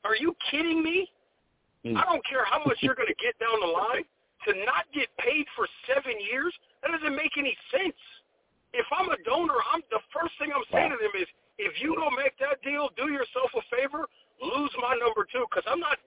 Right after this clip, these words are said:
Speaker 1: donating more because you decided to walk away from any T V distribution deals." Absolutely not.
Speaker 2: Right.
Speaker 1: I mean, it, between
Speaker 2: That's
Speaker 1: that and, and, and, and let's,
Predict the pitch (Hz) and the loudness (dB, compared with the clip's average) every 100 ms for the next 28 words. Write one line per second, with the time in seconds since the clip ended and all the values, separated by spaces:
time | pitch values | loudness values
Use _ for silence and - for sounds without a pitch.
0 | - 208 294 247 208 180 - - - 196 | -2 0 2 2 0 0 -4 0 2 4
1 | 143 135 - - - 185 220 - 294 277 | 2 0 -6 -12 -4 0 0 0 -2 0
2 | - 220 214 185 180 202 - 180 180 165 | 0 2 0 2 2 0 0 0 0 -2
3 | 170 220 202 175 196 180 180 160 - - | -4 0 0 -2 -8 -6 -4 -4 -6 -8
4 | 143 - - - - - _ - 185 - | -8 -8 -12 -18 -20 -20 _ -2 -2 0
5 | 196 175 160 131 110 - _ _ _ _ | 0 0 0 -2 -6 -6 _ _ _ _
6 | _ _ _ _ _ _ _ _ _ _ | _ _ _ _ _ _ _ _ _ _
7 | _ _ 92 85 - _ _ - - _ | _ _ -4 -4 -10 _ _ -20 -20 _
8 | _ _ _ - - _ _ _ _ _ | _ _ _ -10 -10 _ _ _ _ _
9 | _ _ _ 175 214 202 - - _ 196 | _ _ _ -4 -2 -2 -6 -20 _ -4
10 | - 180 - 170 285 214 202 208 - 196 | -2 -4 8 8 8 4 2 2 2 -2
11 | - 196 - 214 208 - - _ _ 214 | 0 -2 0 -2 -2 -6 -16 _ _ -2
12 | 196 233 262 233 | 0 0 0 -2